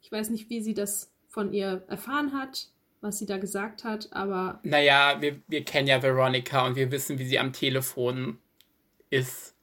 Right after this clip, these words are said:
Speaker 2: um Leuten Informationen zu entlocken. Also, ich glaub, das
Speaker 1: Ja.
Speaker 2: ist so ihre leichteste Übung gewesen. Weil Shauna ist, glaub ich, nicht die hellste Kerze auf der Torte.
Speaker 1: <laughs> Ja.
Speaker 2: Auf der Pinata-Torte.
Speaker 1: Genau.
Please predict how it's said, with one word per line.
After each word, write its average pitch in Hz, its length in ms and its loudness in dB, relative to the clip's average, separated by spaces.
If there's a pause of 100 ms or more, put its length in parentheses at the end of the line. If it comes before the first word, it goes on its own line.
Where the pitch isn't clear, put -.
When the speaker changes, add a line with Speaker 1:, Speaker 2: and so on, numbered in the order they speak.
Speaker 2:
um 131 260 -2
Leuten 131 440 2
Informationen 127 680 -2
zu - 140 -8
entlocken. 127 560 -4
Also, 131 500 -4 (460)
ich - 80 -20
glaub, 190 160 4
das 135 160 -2
Speaker 1:
Ja. 202 120 0
Speaker 2:
ist 175 40 0
so 147 120 -4
ihre 139 200 -2
leichteste 127 500 0
Übung 127 300 -4
gewesen. 127 640 -2 (340)
Weil 143 120 4
Shauna 139 680 6 (300)
ist, - 140 -4
glaub 151 180 8
ich, 135 120 -6
nicht 135 180 -6
die 120 100 -6
hellste 120 260 -4
Kerze 127 360 -8
auf - 80 -16
der - 160 -14
Torte. - 360 -14 (200)
Speaker 1:
<laughs> 254 180 -8
Ja. 208 380 -6
Speaker 2:
Auf - 500 -20
der 277 80 8
Pinata-Torte. 208 1040 4 (300)
Speaker 1:
Genau. 240 500 2